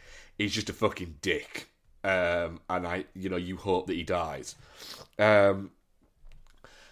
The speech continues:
and s-, but, but I kind of enjoyed the, the Christmas element of it and got enough out of it and found Ellie Kemper and Rob Delaney, um, sort of charming enough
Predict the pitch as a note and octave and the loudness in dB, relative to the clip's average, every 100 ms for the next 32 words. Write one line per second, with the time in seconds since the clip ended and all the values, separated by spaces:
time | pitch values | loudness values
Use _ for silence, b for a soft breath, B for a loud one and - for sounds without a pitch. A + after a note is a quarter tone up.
0 | b _ - C#3 C3+ - D#3 D3+ - G#2 | b _ 0 0 0 4 4 4 -2 2
1 | - C#3+ C#3 C#3 - D3 D3 C3+ C3+ B2 | 8 8 8 0 2 4 6 6 2 2
2 | G#2 B2 A2+ G#2+ G#2 G2 G2 G2+ G2 F#2+ | 0 4 6 6 2 -4 2 2 4 -2
3 | - F#2+ F#2+ A2 - - G#2 - F#2 - | -6 -10 -2 0 0 0 2 2 0 -2
4 | - F#2+ F2 F2 F2 F2 E2 F2 E2+ F#2 | 4 6 6 0 2 2 4 2 2 4
5 | F#2 F2+ F2+ E2+ A2 F#2+ A2 G#2 G2+ G#2 | 4 4 -4 -10 -8 2 4 4 2 0
6 | G2 - - F#2+ F2+ - G2 F2 F2 - | 0 -6 2 4 4 0 -2 0 0 -2
7 | B B B G#2 F#2+ - G#2+ F#2+ F#2+ F#2+ | B B B 4 4 6 8 8 2 -4
8 | F2+ - G2+ F#2+ - G2 F#2 G#2 F#2 F#2+ | -6 4 4 4 4 2 2 4 6 6
9 | F#2 E2+ - F#2+ G2 G2+ F#2+ F#2+ F#2+ - | 4 2 2 4 6 6 4 2 0 0
10 | G2 F#2 F2+ F2+ F2+ - F#2+ - - G2 | 2 6 6 4 2 0 0 0 2 4
11 | F2+ F2+ F#2 F#2 F2 - - | 4 2 -2 -2 -4 -6 -18